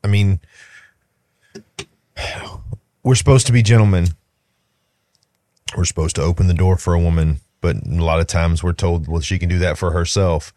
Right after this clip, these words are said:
You know, we, we do, you know, most of the things that we were raised to do as men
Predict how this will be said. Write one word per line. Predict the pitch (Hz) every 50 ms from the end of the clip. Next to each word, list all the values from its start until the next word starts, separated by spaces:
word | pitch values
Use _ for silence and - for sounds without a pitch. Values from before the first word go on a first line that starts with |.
| - - - - - _ _ _ _ _
You | - 87
know, | 87 85 82 80 82
we, | 80 76 80 90 87 87 85 85 - -
we | 78 87
do, | 78 95 92 90 90 87 87 87 85 - - - - _ _ _ _ -
you | - 95 98
know, | 92 87
most | 90 82 95 107 120 135 147 - -
of | 147
the | 123
things | 107 - - 117 110 107 104 101 - -
that | - 101 92 - -
we | - 92 82 101 107
were | 117 117 107 95
raised | 87 92 95 101 110 107 - -
to | 104 87
do | 76 85 104 104 95
as | 87 82 80
men | 92 92 101 107 104 92 82 82 80 78